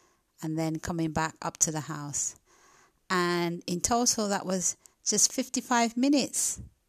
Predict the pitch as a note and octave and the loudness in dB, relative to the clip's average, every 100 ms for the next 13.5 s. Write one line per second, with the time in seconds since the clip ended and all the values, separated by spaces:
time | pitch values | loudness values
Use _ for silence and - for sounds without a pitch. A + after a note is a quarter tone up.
0 | _ _ _ _ - C4 D#4 D#4 B3+ - | _ _ _ _ -2 2 4 4 4 2
1 | G3+ G3 G3 - - A3+ B3 B3+ B3+ B3+ | 0 2 6 6 6 4 4 4 2 2
2 | B3 - _ _ _ - G3 E3 G#3 - | 0 -6 _ _ _ -2 2 4 2 2
3 | D#4+ D4+ - D4+ D4+ C4+ A3+ F3 D#3 D#3+ | 4 6 8 8 6 6 0 2 0 -2
4 | - - - - - _ G3+ F#3+ F#3 F#3 | -6 -10 -20 -20 -20 _ 0 2 2 0
5 | F3 F3 _ _ - A3 G3 B3 B3+ G3+ | -2 -10 _ _ -2 0 4 4 4 2
6 | - E3+ - F3+ E3 E3+ E3 E3+ _ _ | -2 -2 2 2 0 -2 -2 -4 _ _
7 | _ _ _ - - - - A3 A#3+ D#4+ | _ _ _ -14 -12 -12 -4 -4 4 6
8 | - C4 G3+ D#3+ D3+ G#3 A3 G3 E3+ D#3+ | 6 2 2 2 2 2 2 0 -2 -2
9 | D3+ D3+ D3+ - _ _ _ _ - G#3 | -4 -4 -6 -10 _ _ _ _ 0 2
10 | F3+ F3 F3 E3 - - G3 G3+ G3+ G3+ | 2 2 0 -6 -16 -6 -4 -2 -2 -2
11 | G3+ G3 - G3 - A3 - A3 G3 G3 | -2 -4 -8 -4 0 2 2 0 -2 -4
12 | F#3 - F3 E3+ D#3 E3 D#3+ C3+ D#3+ F#3 | -4 -2 0 0 0 0 0 -2 0 0
13 | G3 F#3 F#3 F3 | 2 2 2 0